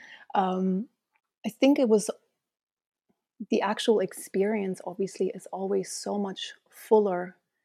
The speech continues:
and better and more instructing, so to speak,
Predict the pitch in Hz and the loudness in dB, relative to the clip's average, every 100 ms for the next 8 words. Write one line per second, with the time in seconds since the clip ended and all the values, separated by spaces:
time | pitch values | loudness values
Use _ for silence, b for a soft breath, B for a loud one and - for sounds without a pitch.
0 | _ _ _ - 202 180 170 180 202 185 | _ _ _ -4 -2 0 -2 -2 -2 -4
1 | 190 - _ _ _ _ - 190 190 185 | -6 -12 _ _ _ _ -10 -4 -2 -2
2 | 185 _ _ _ _ _ _ _ 196 190 | -6 _ _ _ _ _ _ _ -2 0
3 | 190 190 - 185 - - 226 - 185 185 | 0 -2 -4 -6 -4 -4 -4 -4 -6 -8
4 | 175 - 190 - 185 170 | -10 -8 -8 -4 -4 -4